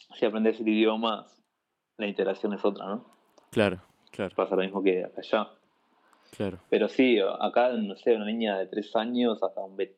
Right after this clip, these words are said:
Speaker 1: un,
Speaker 2: <laughs>
Speaker 1: un señor adulto de noventa sabe hablar inglés.
Speaker 2: Claro.
Speaker 1: No quería decir viejo.
Speaker 2: <laughs>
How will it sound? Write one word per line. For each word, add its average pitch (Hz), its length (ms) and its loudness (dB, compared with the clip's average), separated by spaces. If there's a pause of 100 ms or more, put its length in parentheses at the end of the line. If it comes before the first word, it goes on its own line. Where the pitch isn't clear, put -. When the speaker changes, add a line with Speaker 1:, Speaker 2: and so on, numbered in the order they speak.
(100)
Speaker 1:
un, 98 260 -10
Speaker 2:
<laughs> - 1400 -8
Speaker 1:
un 113 140 -6
señor 107 340 2
adulto 107 420 0 (200)
de 95 100 0
noventa 107 560 0
sabe 104 200 0
hablar 98 180 0
inglés. 95 380 -2 (640)
Speaker 2:
Claro. 95 280 -2 (160)
Speaker 1:
No 92 80 -4
quería 98 180 6
decir 98 200 2
viejo. - 380 0 (460)
Speaker 2:
<laughs> 139 680 -4